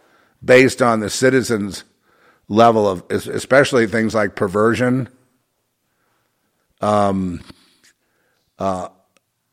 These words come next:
diseducation, uneducation, lack of morals, lack of values, um, y-, y-, you know, selfish, narcissistic,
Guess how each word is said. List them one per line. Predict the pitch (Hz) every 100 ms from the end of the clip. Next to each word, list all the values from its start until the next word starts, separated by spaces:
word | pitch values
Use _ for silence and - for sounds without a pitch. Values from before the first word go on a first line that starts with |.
| - 110 -
diseducation, | 92 131 - 131 110 98 123 113 - 117 -
uneducation, | 107 113 113 107 120 110 104 110 110 - _ _ _ _
lack | 107 117 120
of | 110
morals, | 104 110 113 113 95
lack | 104 110 110
of | 95
values, | 101 104 110 107 110 - - _ _ _ _ _ _ 104
um, | 107 104 101 95 87 _ _ _ _
y-, | 107 -
y-, | 110 117
you | 113 107
know, | 98 -
selfish, | - - 123 117 127 120 98
narcissistic, | 107 113 - 92 117 107 - 110 -